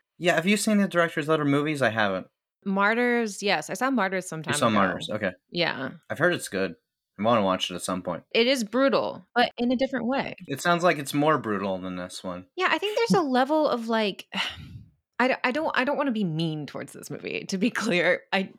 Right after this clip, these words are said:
Speaker 2: I,
Speaker 1: Oh,
Speaker 2: and
Speaker 1: I don't either.
Speaker 2: <laughs>
Speaker 1: And I'm saying that I, I think that the brutality is not a means, but an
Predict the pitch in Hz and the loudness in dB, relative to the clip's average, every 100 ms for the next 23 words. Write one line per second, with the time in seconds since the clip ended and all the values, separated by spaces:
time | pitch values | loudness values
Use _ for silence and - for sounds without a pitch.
0 | - 202 175 208 175 185 170 196 170 151 | -2 0 2 4 4 6 4 4 2 2
1 | 156 113 95 95 _ 233 - - 190 151 | 2 0 -6 -8 _ -2 -2 -2 2 4
2 | 147 143 135 139 - - _ _ _ _ | 4 4 0 -4 -8 -8 _ _ _ _
3 | _ _ - 180 175 - 208 208 170 151 | _ _ 0 0 0 0 2 2 0 2
4 | 143 127 117 - 135 135 135 _ _ _ | 4 4 2 -2 -2 -2 -4 _ _ _
5 | _ _ _ 143 143 - 170 - 165 143 | _ _ _ 0 0 2 0 0 -2 -2
6 | 131 131 156 147 143 127 139 147 143 127 | -4 0 2 4 2 2 2 4 4 4
7 | 131 139 127 117 - 117 113 | 4 4 2 0 -4 -4 -4